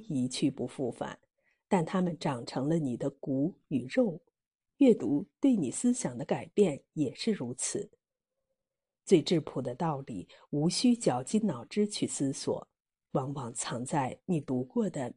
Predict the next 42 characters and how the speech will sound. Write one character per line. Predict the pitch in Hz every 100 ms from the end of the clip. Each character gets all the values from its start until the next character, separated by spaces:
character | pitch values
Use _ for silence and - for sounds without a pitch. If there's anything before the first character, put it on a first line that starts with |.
| -
每 | 165
一 | 131 180
本 | - 131
书 | - - 165
之 | 156 123
中。 | - 117 110 - _ _ _ _ _ _ _ _ _ _ _ _ _ _
作 | -
家 | 170 156
毛 | 160 127 127
姆 | 160 123 -
曾 | - 135 131
打 | 135 -
过 | - 160
一 | 131
个 | 127 151
比 | 131
方： | - - 143 156 - _ _ _ _
阅 | 262 254
读 | - 139 139 175 -
是 | - 233
一 | 156
座 | - 196 151
随 | 156 - 185
身 | - 247 254
携 | - - 120
带 | - 214
的 | 160 208 -
避 | - 240 -
难 | 220 143
所。 | - 120 - - _ _ _ _ _ _ _ _ _ _ _ _ _
阅 | 185 147
读 | 143 135
治 | 139 190
愈 | 170
生 | 139 208 196
活 | - -
中 | - 175 170
的 | 139 120
琐 | - 147 113
碎 | - - 233 170
与 | 151
苦 | 143 - 120